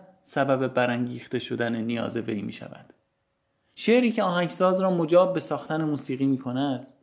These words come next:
رمانی که فیلمساز را به سوی ساخت یک فیلم می‌کشاند و یا یک قطعهٔ موسیقی که جهت حرکت قلموی نقاش را تعیین می‌کند، از این دست هستند. در مواردی دیگر نیز ممکن است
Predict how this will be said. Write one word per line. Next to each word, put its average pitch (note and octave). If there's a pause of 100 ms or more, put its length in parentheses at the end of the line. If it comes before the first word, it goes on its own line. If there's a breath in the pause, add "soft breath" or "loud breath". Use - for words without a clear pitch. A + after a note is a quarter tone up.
(340)
رمانی A#3
که C4+
فیلمساز G3+
را G#3
به E3+
سوی G3 (300 loud breath)
ساخت F#3
یک E3+
فیلم F3+
می‌کشاند C3 (300 loud breath)
و F#3+
یا F#3+
یک G#3+
قطعهٔ F#3
موسیقی E3
که D#3+
جهت G#3+
حرکت F#3+
قلموی F#3
نقاش D3
را C#3+
تعیین C#3
می‌کند، C3+ (460)
از C3
این C#3
دست A#2+
هستند. - (2250)
در A3
مواردی G#3+
دیگر F3+
نیز D#3+
ممکن D3+
است D3